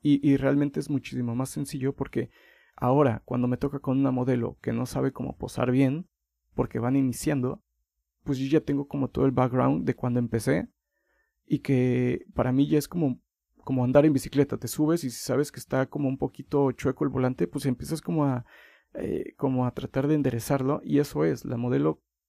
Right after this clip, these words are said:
es el, es ese volante que tal vez no sabe, que no está bien, eh, articulado, que no está bien definido, que tiene poses mo-, medio extrañas, que tiene, lo peor que pueden hacer es mo-,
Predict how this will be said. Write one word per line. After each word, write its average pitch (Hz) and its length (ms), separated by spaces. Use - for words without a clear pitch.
es 143 220
el, 147 180
es - 160
ese 147 140
volante 135 400
que 147 120
tal 135 200
vez 147 160
no 147 580
sabe, 143 640
que 135 100
no 135 80
está 160 340
bien, 160 380
eh, 131 640
articulado, 139 720
que 131 100
no 135 100
está 143 300
bien 147 840
definido, 139 720
que - 100
tiene 143 240
poses 147 380
mo-, 131 240
medio 127 260
extrañas, 135 540
que 143 80
tiene, 147 300
lo 127 160
peor 139 180
que 135 100
pueden 135 280
hacer 131 220
es 131 120
mo-, 127 240